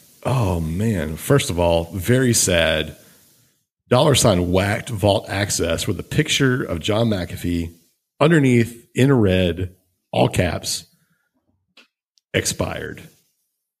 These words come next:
Kinda sad. Pour one out for your homie. Anyway, <clears throat> you know, I do regret,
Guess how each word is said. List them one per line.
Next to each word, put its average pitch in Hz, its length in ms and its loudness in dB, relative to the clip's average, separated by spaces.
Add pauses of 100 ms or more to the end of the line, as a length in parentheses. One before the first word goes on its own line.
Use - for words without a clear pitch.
(1800)
Kinda 92 160 0
sad. - 380 -6
Pour 131 160 4
one 127 120 6
out 113 120 2
for 120 100 2
your 95 160 2
homie. 78 220 -4 (280)
Anyway, 98 340 2 (200)
<clears throat> - 200 -20
you 165 720 2
know, 160 120 4
I 135 100 4
do 170 140 0
regret, 95 540 -2